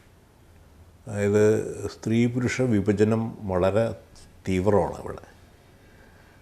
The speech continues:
സ്ത്രീയും പുരുഷനും തമ്മിലുള്ള സ്പർശനം പോലും ലൈംഗികമായി കാണുന്ന ഒരു അവസ്ഥ കേരളത്തിലുണ്ട്. ഞാൻ നേരത്തെ ഇങ്ങനെ മൊത്തം അഖിലേന്ത്യാ തലത്തിലൊക്കെ യാത്ര ചെയ്യുമ്പോൾ പലപ്പോഴും എനിക്ക്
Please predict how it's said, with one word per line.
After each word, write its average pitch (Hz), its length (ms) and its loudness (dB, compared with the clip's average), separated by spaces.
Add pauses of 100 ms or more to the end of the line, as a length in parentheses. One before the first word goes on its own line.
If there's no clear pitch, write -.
(200)
സ്ത്രീയും 113 500 0
പുരുഷനും 123 440 -2
തമ്മിലുള്ള 117 360 2
സ്പർശനം 120 720 0
പോലും 113 360 0
ലൈംഗികമായി 104 960 0
കാണുന്ന 87 340 -4 (1120)
ഒരു 92 160 0 (720)
അവസ്ഥ 90 360 -6 (220)
കേരളത്തിലുണ്ട്. 78 720 -6 (1200)
ഞാൻ 104 140 -2
നേരത്തെ 113 300 -2
ഇങ്ങനെ 120 260 -2
മൊത്തം 117 460 -6
അഖിലേന്ത്യാ 113 500 0
തലത്തിലൊക്കെ 113 500 -2
യാത്ര 107 340 0
ചെയ്യുമ്പോൾ 107 360 -2
പലപ്പോഴും 104 460 -4
എനിക്ക് 104 300 -4